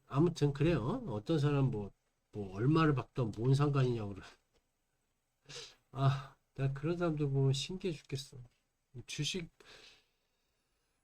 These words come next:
아, 아무튼 그렇습니다. 예. 자기가 물려서 그런 걸 수도 있어요. 뭐 많이 박아서 끌어올려주길 바라는 그런 마음가짐. 그런데 개인이 절대 끌어올릴 수 없다. 예.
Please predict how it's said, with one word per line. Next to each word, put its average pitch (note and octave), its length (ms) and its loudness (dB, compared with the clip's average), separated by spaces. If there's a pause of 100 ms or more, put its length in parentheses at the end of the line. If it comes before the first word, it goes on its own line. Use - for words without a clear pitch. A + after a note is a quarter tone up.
(180)
아, C3+ 320 -2
아무튼 C#3 340 2
그렇습니다. C#3 560 -2 (220)
예. F#2 120 -14 (720)
자기가 D3 340 4
물려서 D3 500 2
그런 C#3+ 220 0
걸 D#3+ 120 2
수도 E3+ 260 -4
있어요. E3 640 -6
뭐 - 300 -14 (760)
많이 B2+ 260 2
박아서 A#2+ 680 -2
끌어올려주길 C3+ 720 2
바라는 A#2 500 -4
그런 A2 240 -8
마음가짐. G2 640 -8
그런데 B2+ 340 -6
개인이 A#2+ 520 -2
절대 D#3 460 -6
끌어올릴 D3 440 0
수 - 160 -6
없다. - 680 -16 (220)
예. D#2+ 40 -20